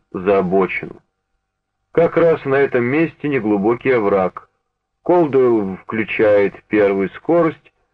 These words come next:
и пытается вытащить машину — но снег цепко держит его в своих призрачных объятиях. На губах у Колдуэлла выступает серебристая пена.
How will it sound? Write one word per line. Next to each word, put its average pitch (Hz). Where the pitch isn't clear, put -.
и 139
пытается 170
вытащить 135
машину — 127
но 123
снег 156
цепко 151
держит 110
его 101
в -
своих 101
призрачных 101
объятиях. 90
На 113
губах 165
у 147
Колдуэлла 107
выступает 147
серебристая 110
пена. 92